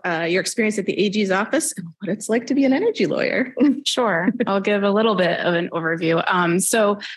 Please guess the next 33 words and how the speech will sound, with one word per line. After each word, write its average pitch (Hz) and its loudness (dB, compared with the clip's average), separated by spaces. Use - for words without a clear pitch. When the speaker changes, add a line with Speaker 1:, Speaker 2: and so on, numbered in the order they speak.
Speaker 2:
I 233 0
work 254 0
in 233 2
the 214 2
Energy 202 2
and 226 0
Telecommunications 226 0
Division, 175 0
which 185 -2
we 185 0
call 180 0
E 185 0
T 196 -2
D 175 0
for 190 2
short, 185 0
which 220 2
is 202 2
part 214 0
of 220 2
the 196 2
Energy 196 2
and 214 2
Environment 180 0
Bureau 170 2
in 180 -4
the 175 -2
Office 156 -4
of 165 -6
Attorney 170 0
General 165 2
Andrea 151 0
Campbell. - -6